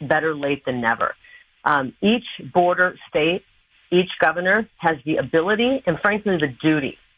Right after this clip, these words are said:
the duty to the citizens of their state and of this country to secure the border on their own. We, we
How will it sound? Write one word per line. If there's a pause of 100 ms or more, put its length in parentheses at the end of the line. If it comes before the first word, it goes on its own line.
(380)
the (140)
duty
to
the (100)
citizens
of
their
state
and
of
this (100)
country (640)
to (120)
secure
the
border
on
their
own.
We,
we